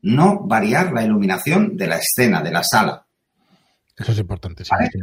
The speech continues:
Speaker 2: No puedes
Speaker 1: Eso es
Speaker 2: retocar
Speaker 1: muy
Speaker 2: una escena.
Speaker 1: importante. O sea, si hay una luz que cae encima, no hay que apagarla, no hay que tocarla. Si la apagamos, lo ideal sería volver a calibrar.
Speaker 2: Sí.
Speaker 1: Porque puede afectar, eh,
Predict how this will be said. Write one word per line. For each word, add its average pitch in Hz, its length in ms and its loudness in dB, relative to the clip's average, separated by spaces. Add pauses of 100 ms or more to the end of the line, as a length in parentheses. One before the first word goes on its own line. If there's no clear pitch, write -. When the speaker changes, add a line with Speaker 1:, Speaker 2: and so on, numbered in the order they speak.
(120)
Speaker 2:
No 123 140 0
puedes 123 220 4
Speaker 1:
Eso 117 120 0
es 117 140 0
Speaker 2:
retocar 113 200 4
Speaker 1:
muy 123 80 6
Speaker 2:
una 220 100 6
escena. - 160 2
Speaker 1:
importante. 92 400 -6
O - 60 -10
sea, 98 120 -6
si - 160 -4
hay 202 140 4
una 143 160 6
luz 113 360 0
que 190 120 -4
cae 107 280 2
encima, 233 720 2 (280)
no 131 280 4
hay 160 100 4
que 156 80 0
apagarla, 92 480 -2
no 117 140 0
hay 160 100 0
que 170 100 -4
tocarla. - 460 -4 (1600)
Si 196 320 0
la 185 120 4
apagamos, 202 640 2
lo 131 220 0
ideal 170 480 2 (220)
sería 143 400 -2
volver 143 300 2
a 147 80 0
calibrar. 104 540 -2 (360)
Speaker 2:
Sí. - 1040 -12
Speaker 1:
Porque - 220 -2
puede 123 220 2
afectar, 143 760 0 (480)
eh, 90 440 -4